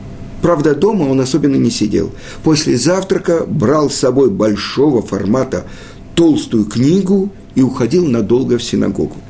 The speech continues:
Как-то невзначай отец туда заглянул. Сэм, Сэм, его сын, сидел в уголке за столиком, а напротив него сидел другой парень – и перед тем тоже лежала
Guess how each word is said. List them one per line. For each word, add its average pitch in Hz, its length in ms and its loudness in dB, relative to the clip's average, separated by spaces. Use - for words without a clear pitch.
Как-то 147 280 0
невзначай 143 640 2
отец 175 360 0
туда 123 300 0
заглянул. 127 540 0
Сэм, - 340 0
Сэм, 143 460 0
его 107 240 2
сын, 107 320 0
сидел 180 380 2
в 127 60 0
уголке 123 520 2
за 113 140 0
столиком, 170 600 0
а 131 80 0
напротив 143 480 0
него 131 240 2
сидел 127 320 2
другой 120 460 2
парень – 165 420 -4
и 147 80 4
перед 143 300 2
тем 202 200 2
тоже 190 340 2
лежала 175 600 0